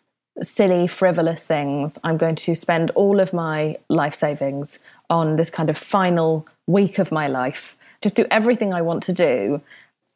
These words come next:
I did this, I lived it up,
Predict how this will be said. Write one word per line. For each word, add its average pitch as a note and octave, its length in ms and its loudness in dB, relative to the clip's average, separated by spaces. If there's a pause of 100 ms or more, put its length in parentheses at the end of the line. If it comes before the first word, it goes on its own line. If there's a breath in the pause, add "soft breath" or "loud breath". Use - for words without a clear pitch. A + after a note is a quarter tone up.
(320)
I F#3 100 4
did B3 240 2
this, - 460 -4 (140)
I F3+ 100 2
lived A#3 360 4
it - 100 0
up, D#3 340 -4